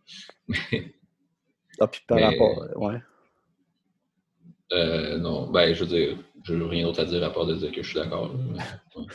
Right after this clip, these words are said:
Speaker 2: Mais, mais aussi par rapport à ça, mais l'utilisation de,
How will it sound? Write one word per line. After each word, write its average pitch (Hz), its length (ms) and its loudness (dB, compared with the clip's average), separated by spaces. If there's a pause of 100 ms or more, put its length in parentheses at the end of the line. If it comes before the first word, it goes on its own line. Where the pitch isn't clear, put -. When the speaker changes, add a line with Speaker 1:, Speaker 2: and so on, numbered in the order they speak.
(100)
Speaker 2:
Mais, 110 140 6
mais 120 100 8
aussi 127 260 6
par 123 140 10
rapport 117 240 8
à 113 140 10
ça, 139 360 6
mais 117 120 6
l'utilisation 120 800 6
de, 113 320 6